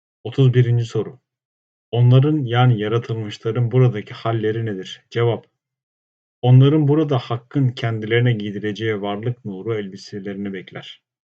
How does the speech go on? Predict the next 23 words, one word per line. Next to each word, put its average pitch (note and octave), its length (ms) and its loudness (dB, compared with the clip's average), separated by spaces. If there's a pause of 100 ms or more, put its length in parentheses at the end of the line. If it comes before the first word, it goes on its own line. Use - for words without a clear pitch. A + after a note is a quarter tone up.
(960)
Her C3+ 100 2
yaratılmışın A#2 920 -2 (220)
kendisini A2+ 560 -4
kaplayan, A#2+ 640 -2 (360)
kendi A#2+ 360 0
ölçüsünce A#2 880 -4 (360)
bir B2+ 200 4
nuru A2 240 -4
vardır. F2 600 -10
Kıyamet A2 540 -2
günü G#2 240 -6
o B2+ 220 -2
nur B2+ 120 6
içinde A#2 300 0
yürürler. F2+ 560 -12 (800)
Kıyamet C3 500 2
günü C#3+ 260 0
kimse C#3 420 0
genel B2+ 400 2
bir A#2+ 160 0
nura A2 280 -4
sahip A#2+ 440 -6
olmayacaktır. G#2 840 -6